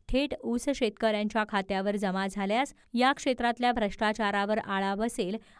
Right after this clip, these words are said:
असं प्रतिपादन शेतकरी नेते राकेश टिकैत यांनी केलं.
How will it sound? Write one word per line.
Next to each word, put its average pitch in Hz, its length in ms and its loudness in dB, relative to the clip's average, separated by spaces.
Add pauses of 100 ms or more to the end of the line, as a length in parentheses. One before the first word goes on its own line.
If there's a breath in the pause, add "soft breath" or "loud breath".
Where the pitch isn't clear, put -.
असं 226 240 0
प्रतिपादन 226 800 0
शेतकरी 214 520 -2
नेते 196 420 0
राकेश 214 500 -2 (120)
टिकैत 220 400 -4
यांनी 196 280 0
केलं. 196 300 -2